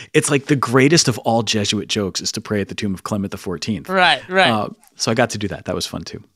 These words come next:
Speaker 2: Right, right.
Speaker 1: But here's the, here's the other one. I'm sorry. I mean, this is a, a long way of getting to, to an answer of your question. The other
Speaker 2: No, no,
Speaker 1: great
Speaker 2: I,
Speaker 1: place to
Speaker 2: I'm
Speaker 1: pray.
Speaker 2: so happy you're taking this,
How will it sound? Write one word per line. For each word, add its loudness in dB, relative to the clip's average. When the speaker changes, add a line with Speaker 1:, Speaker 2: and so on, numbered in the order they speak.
Speaker 2:
Right, -4
right. -8
Speaker 1:
But 0
here's 4
the, 4
here's 2
the 8
other 6
one. 4
I'm -4
sorry. 2
I -8
mean, -6
this 2
is 0
a, -8
a -4
long 2
way 4
of -2
getting -2
to, -6
to -10
an -4
answer -6
of -10
your -12
question. -12
The -4
other 4
Speaker 2:
No, 4
no, 4
Speaker 1:
great 4
Speaker 2:
I, 6
Speaker 1:
place 0
to 4
Speaker 2:
I'm 4
Speaker 1:
pray. 4
Speaker 2:
so 8
happy 2
you're 0
taking -4
this, -2